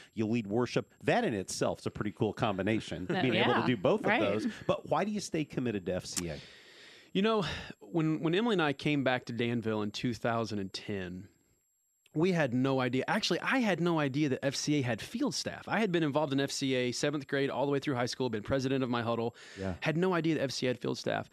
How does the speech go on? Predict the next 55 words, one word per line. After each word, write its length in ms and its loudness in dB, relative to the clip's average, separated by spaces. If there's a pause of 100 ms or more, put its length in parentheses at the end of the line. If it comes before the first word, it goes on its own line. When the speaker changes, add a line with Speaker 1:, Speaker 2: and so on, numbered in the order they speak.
(160)
Speaker 3:
So 240 0
it 160 0
was 140 2
never, 260 2
like, 220 0 (100)
plan 380 0
A. 540 0
Speaker 2:
Mm-hmm. 160 -10
Speaker 1:
Yeah. 280 -4
Speaker 3:
But 200 0
Emily 200 2
and 80 2
I 60 2
felt 200 0
the 60 -4
Lord 220 -2
calling 240 0
us 80 -6
back 220 -2
to 60 -4
Danville, 760 -2 (220)
and 400 -4
he 100 -4
brought 240 -2
us 80 -4
back, 400 -4
and 140 -6
the 100 -8
job 300 -4
came 180 0
open. 340 -2 (380)
And 220 2
at 100 0
the 80 -2
time, 540 0
it 100 2
was 140 0
kinda 240 0
like, 320 0 (120)
"This 280 -2
is 100 0
what's 220 0
in 100 2
front 260 0
of 60 2
me, 220 2
so 640 0
this 140 -2
is 120 0
what 160 0
we're 100 -2
gonna 220 0
do." 500 2 (600)
And, 480 2
um, 360 0